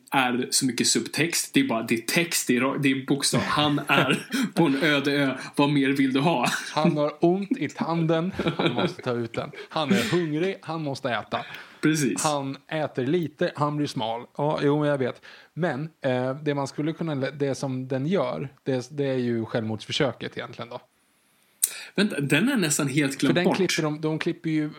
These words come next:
Speaker 2: de klipper ju förbi den, eller vad man säger. Alltså, det är ju ett tidshopp.
Speaker 1: Ja.
Speaker 2: Och då pratar ju han om att han behöver jättemycket rep för att
Speaker 1: Mm.
Speaker 2: bygga den här flotten. Och då så, c-, citationstecken, säger Wilson att det finns mer rep.
Speaker 1: Mm.
Speaker 2: Och då så säger, ja, men jag går inte upp dit igen,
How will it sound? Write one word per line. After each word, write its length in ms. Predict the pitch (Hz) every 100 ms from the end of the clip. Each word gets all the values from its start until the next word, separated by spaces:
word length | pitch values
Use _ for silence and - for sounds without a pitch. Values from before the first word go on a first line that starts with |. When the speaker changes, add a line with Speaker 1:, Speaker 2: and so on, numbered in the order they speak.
| 147
Speaker 2:
de 200 | 160 151 147
klipper 280 | 160 147
ju 40 | 156
förbi 300 | 156 160 135
den, 180 | 113 120
eller 120 | 120
vad 80 | 123
man 100 | 127
säger. 360 | - 123 127 - - - -
Alltså, 220 | - 127 139
det 100 | 147
är 120 | 151
ju 140 | 143
ett 100 | 123
tidshopp. 580 | - 127 110 - 127 - - _ _ -
Speaker 1:
Ja. 340 | 127 117 - _ _ _ _
Speaker 2:
Och 80 | 139
då 80 | 135
pratar 340 | 147 127 -
ju 60 | 139
han 220 | 117 117
om 300 | 117 117 127 131
att 140 | 117
han 120 | 123
behöver 280 | 110 113 110
jättemycket 460 | 113 - 110 113 127
rep 340 | 120 113 - - _ _
för 60 | 127
att 140 | 117
Speaker 1:
Mm. 180 | 131 120
Speaker 2:
bygga 140 | 117 113
den 80 |
här 60 | 113
flotten. 500 | 123 117 - 143 170 - -
Och 340 | - - 143
då 100 | 123
så, 160 | 123 127
c-, 260 | - 139 131
citationstecken, 760 | - 131 120 143 127 123 - 127
säger 440 | - 147 139 123
Wilson 580 | 117 139 139 - 131 131 -
att 140 | - -
det 80 | 113
finns 220 | 120 117
mer 240 | 165 127
rep. 320 | - 101 - - _ -
Speaker 1:
Mm. 220 | 123 120 - - _ - -
Speaker 2:
Och 60 | 131
då 100 | 131
så 260 | 117 127
säger, 180 | 110 120
ja, 60 | 127
men 60 |
jag 100 | 131
går 60 | 131
inte 140 | 127
upp 120 | 123 -
dit 200 | 120 127
igen, 220 | 123